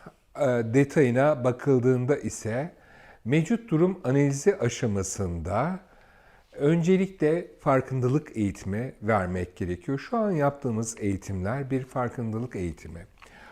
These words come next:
Bunun dışında sözleşme ve formların incelenmesi,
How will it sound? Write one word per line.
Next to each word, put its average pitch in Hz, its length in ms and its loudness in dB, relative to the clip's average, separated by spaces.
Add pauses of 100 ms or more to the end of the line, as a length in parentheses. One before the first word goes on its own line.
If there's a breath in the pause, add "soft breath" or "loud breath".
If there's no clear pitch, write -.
(180 loud breath)
Bunun 233 240 2
dışında 151 500 0
sözleşme 139 680 0
ve 170 100 2
formların 117 560 0
incelenmesi, 143 880 0